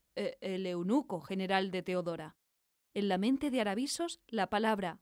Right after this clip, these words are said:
mascota ya se había formado, pero no dijo nada, pues no estaba seguro de a dónde iba Besas con esto. "Belisario es un hombre joven, ¿no crees?".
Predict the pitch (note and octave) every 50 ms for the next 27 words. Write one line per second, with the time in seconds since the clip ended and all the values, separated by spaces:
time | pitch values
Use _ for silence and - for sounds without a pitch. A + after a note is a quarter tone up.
0 | _ _ - G3+ G3 F#3 F3 E3+ - - - A#3+ C4+ B3+ D#4+ E4 F4+ - _ _
1 | _ _ A3+ A3+ G#3+ A#3 A#3 C4+ - - A3 G3 F#3+ A#3+ C#4 D4 C4 - C4+ B3
2 | G#3+ A3 F#3 E3+ D3 D3+ D#3+ - _ _ - - - _ B3+ A3 G#3+ G#3+ A3 A3
3 | G#3+ A#3+ A3+ - B3 A#3 A#3 B3 A#3+ A3 A3 C4 - _ _ - B3 G3+ G#3+ A3
4 | A3 G#3 - - A3 G#3+ G#3+ G#3 - A#3+ A#3 G3+ A3+ A3+ G3+ A3+ C#4 - - G3
5 | G3+ G3 F#3 F3 F#3+ G3 G#3 G#3+ G3+ G3+ G#3+ G3+ G3+ G3 F#3 G3+ A#3+ C4 - -
6 | D#4 - - - C4 A#3 G3 E3 - - - D#3+ C#3+ - _ _ _ _ _ _
7 | _ _ _ _ _ - G#3 G#3 G#3+ G#3 - C#4+ D4+ D#4 C#4+ C#4+ B3 A3+ G#3+ -
8 | - G#3 G3 F#3+ F#3 F#3+ F#3+ F#3 F#3 F3 E3 - - A3+ B3+ A#3 F#3+ E3 D#3 D#3+
9 | E3+ E3+ - A3 C4+ E4 - - -